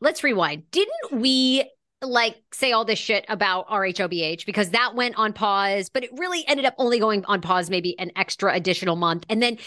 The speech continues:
didn't we have all these speculations? You did call it correct that Rinna was gonna be gone.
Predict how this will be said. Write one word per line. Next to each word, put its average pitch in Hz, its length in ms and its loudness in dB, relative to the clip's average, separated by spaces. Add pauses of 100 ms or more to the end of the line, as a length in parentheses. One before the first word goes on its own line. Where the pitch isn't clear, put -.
(200)
didn't 440 260 -4
we 427 100 4
have 320 120 0
all 277 200 2
these 269 200 -2
speculations? 202 920 -2 (260)
You 254 240 -2
did 254 240 -4
call 233 240 0
it 240 120 -4
correct 165 440 -2
that 180 160 -2
Rinna 185 260 -2
was 180 180 -6
gonna 170 180 -4
be 156 100 -6
gone. 151 460 0